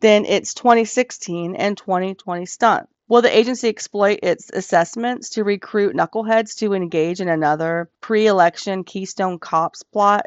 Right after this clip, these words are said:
to kidnap a governor, as it did in Michigan in twenty twenty? New crackdowns on purported extremists are especially perilous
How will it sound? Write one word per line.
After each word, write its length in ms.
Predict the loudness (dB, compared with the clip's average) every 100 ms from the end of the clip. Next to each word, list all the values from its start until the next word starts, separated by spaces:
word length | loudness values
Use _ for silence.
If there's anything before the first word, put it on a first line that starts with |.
| _
to 100 | -14
kidnap 540 | -6 -4 0 0 0 -4 -8
a 160 | -8
governor, 640 | 0 0 0 -4 -4 -6 -10 -20 -6
as 240 | 2 4 4
it 140 | 0
did 160 | 0 -2
in 140 | -2
Michigan 360 | -6 -4 -4 -2
in 120 | -4
twenty 280 | -4 -6 -6
twenty? 420 | -8 -8 -8 -12 _
New 200 | 0 0
crackdowns 920 | 2 4 4 4 2 2 0 -4 -8 0
on 480 | 0 2 -2 -6 -10
purported 680 | -12 -6 2 4 4 0 -2 _ _ _ -8
extremists 800 | -6 -2 -2 -2 -4 -8 -12 -2 6
are 240 | 6 6
especially 720 | 2 4 4 4 0 -4 -6
perilous 720 | -6 -2 0 0 -2 -6 -12